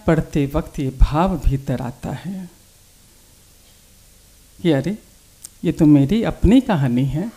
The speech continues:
या मेरे इर्द गिर्द ये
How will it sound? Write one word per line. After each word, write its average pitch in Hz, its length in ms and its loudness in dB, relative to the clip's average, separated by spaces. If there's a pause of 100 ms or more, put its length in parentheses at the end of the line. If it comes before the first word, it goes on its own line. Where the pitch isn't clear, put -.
(680)
या 196 320 4 (140)
मेरे 202 500 4 (240)
इर्द 240 320 4 (140)
गिर्द 202 300 0
ये 170 220 0